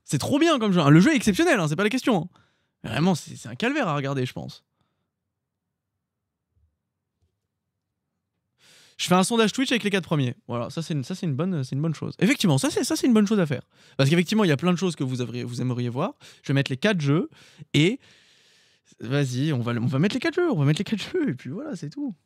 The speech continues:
Ok, ok, ok. Les quatre premiers, c'est lol, Rocket League, Helldivers deux et Elden Ring. C'est les quatre premiers.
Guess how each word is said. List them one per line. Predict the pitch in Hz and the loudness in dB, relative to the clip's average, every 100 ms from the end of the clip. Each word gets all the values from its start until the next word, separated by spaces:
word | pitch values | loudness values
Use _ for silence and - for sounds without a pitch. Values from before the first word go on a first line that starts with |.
| - | -8
Ok, | 202 - 330 | -8 -4 -4
ok, | 185 156 330 | -4 -2 -2
ok. | 220 | -2
Les | 320 190 | 0 0
quatre | 196 175 | 0 0
premiers, | - 208 240 | 2 4 2
c'est | - 147 127 | 2 -2 0
lol, | 135 139 208 330 - _ | 2 2 2 0 -10 _
Rocket | - 175 220 170 | -10 -6 -6 -4
League, | 196 311 _ _ | -6 -8 _ _
Helldivers | 196 214 214 190 170 | -2 0 0 -2 -2
deux | 175 262 - _ _ | 0 -2 -6 _ _
et | 160 233 269 | 0 0 -2
Elden | 170 170 151 | -2 0 0
Ring. | 117 139 | -2 -6
C'est | - 247 | -10 -10
les | |
quatre | 302 | -8
premiers. | - 160 | -4 -4